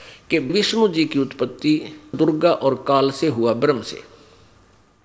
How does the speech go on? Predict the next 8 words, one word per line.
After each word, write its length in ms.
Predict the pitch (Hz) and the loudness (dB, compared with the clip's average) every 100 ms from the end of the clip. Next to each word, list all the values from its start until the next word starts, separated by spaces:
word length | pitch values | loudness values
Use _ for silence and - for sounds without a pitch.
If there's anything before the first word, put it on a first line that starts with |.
| _ _ _ _ _ _ _ _ _ _ | _ _ _ _ _ _ _ _ _ _
आगे 260 | 139 175 202 | 4 8 8
ब्रह्मा 380 | 202 196 190 214 | 8 6 4 4
जी 160 | 208 | 2
की 120 | 196 | 2
उत्पत्ति 420 | 202 196 180 - 165 | 2 2 0 4 6
आपको 240 | 147 151 | 6 2
दिखाते 440 | 139 139 98 - | 0 -2 -4 -6
हैं। 140 | 107 | -10